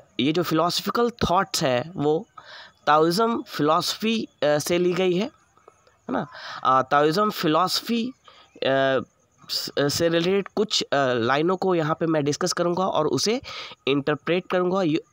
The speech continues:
और ये जो इंटरप्रिटेशन होगा वो मेरा पर्सनल इंटरप्रिटेशन होगा। कई लोग, अ, दूसरे तरीके से भी इ-, इसे इंटरप्रिटेट, अ, ए-, ए-,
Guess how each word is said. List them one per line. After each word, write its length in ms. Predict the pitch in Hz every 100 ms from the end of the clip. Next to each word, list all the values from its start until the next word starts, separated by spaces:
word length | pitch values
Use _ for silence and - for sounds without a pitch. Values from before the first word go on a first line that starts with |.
| -
और 120 | 147
ये 180 | 147 175
जो 160 | 220 226
इंटरप्रिटेशन 720 | 156 151 147 - 151 196 247 226
होगा 280 | 208 196 247 - - -
वो 140 | 143
मेरा 400 | 147 147 151 151 - - - - -
पर्सनल 360 | 139 147 185 196
इंटरप्रिटेशन 580 | 165 180 175 180 180 190
होगा। 240 | 185 202 - _ _ - - - - -
कई 140 | 156 180
लोग, 360 | 196 202 -
अ, 180 | 147 151
दूसरे 340 | 139 156 196
तरीके 280 | 190 190 185
से 140 | 190 190
भी 160 | 196 -
इ-, 40 | -
इसे 140 | 151 180
इंटरप्रिटेट, 680 | - 165 165 160 170 196 190 -
अ, 100 | 135 -
ए-, 140 | 131 -
ए-, 100 | 131